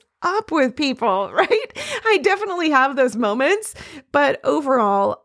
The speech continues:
I do believe that humanity has the ability to live in compassion, not just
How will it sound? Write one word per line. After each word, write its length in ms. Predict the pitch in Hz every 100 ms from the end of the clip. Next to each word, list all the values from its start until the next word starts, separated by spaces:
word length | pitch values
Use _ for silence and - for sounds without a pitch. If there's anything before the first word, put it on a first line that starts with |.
| -
I 120 | 233 233
do 280 | 214 254
believe 420 | 240 220 202 190 180
that 80 | 202
humanity 1120 | - 233 233 220 220 240 226 196 170 190 185 _ _ _ _
has 360 | - 226 214 220
the 160 | 247
ability 500 | 247 220 226 214 202
to 180 | 208 196
live 180 | 196 196
in 120 | 196
compassion, 920 | - 202 190 185 185 202 - 175 185 - - _ _
not 440 | 226 240 262 285 214
just 480 | - 277 320 -